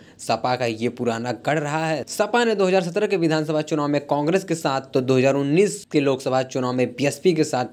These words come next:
गठबंधन किया था। दोनों ही चुनाव में इन पचपन सीटों पर बीजेपी के मुकाबले गठबंधन की सियासत को लाभ मिला था।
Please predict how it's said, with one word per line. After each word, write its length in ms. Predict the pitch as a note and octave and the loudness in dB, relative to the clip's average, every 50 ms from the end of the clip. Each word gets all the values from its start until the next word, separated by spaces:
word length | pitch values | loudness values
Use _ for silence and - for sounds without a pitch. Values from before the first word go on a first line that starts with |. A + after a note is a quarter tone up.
| - - | -6 -4
गठबंधन 440 | - A2 A#2+ A#2 B2+ B2 A#2+ B2+ A#2+ | -4 -2 0 0 0 0 0 -2 -2
किया 260 | A2+ - B2+ C#3+ D#3+ | -4 0 2 2 2
था। 240 | E3 - B2+ G#2+ - - - | 2 0 -2 -6 -6 -8 -12
दोनों 380 | A#2 A#2 C3 E3 F3 G#3+ A3 G#3 | -6 0 0 2 2 2 0 0
ही 60 | A3 | 0
चुनाव 380 | G#3+ G#3 G3+ F#3 F3 F3 F3 F3 | 0 0 0 0 0 0 0 -2
में 140 | F3+ F#3 - | -2 -4 -4
इन 120 | G#3 G#3 | -4 -6
पचपन 360 | F#3+ - E3+ E3+ - F#3 F3 | -2 -2 -4 -2 0 0 0
सीटों 240 | D#3+ D3+ D3+ C#3+ D#3 | 2 2 4 2 4
पर 140 | D3+ D#3 D3+ | 4 2 0
बीजेपी 540 | C3 B2 B2 C#3 C3 D3 E3+ E3 F#3 G3 F#3 | 0 -2 -6 -4 0 2 2 2 2 -2 -2
के 120 | F3 F3 | 0 0
मुकाबले 420 | E3 D#3 C#3 D3+ C3+ C3+ D3 C#3+ C#3 | 2 2 2 2 2 2 2 -2 -2
गठबंधन 560 | C#3+ - C3+ B2+ B2 C3 C3 B2+ C#3 C#3 C3 | 0 0 0 0 2 2 2 2 2 0 0
की 140 | C3 C#3+ C3 | 0 -4 -4
सियासत 480 | - - C3+ B2 A#2+ A#2+ - C3 C3 - | -2 0 0 0 0 0 -2 -2 -4 -2
को 200 | - A#2+ A#2+ A#2 A#2 - - - - | -2 -2 -2 -2 -4 -8 -16 -8 -4
लाभ 220 | A#2 A#2 B2+ C#3+ C#3 | -2 0 0 0 0
मिला 240 | E3 F3 F3 F3+ F3+ | 0 0 2 2 0
था। 280 | E3+ - B2+ G2+ F#2+ | 0 -2 -6 -6 -8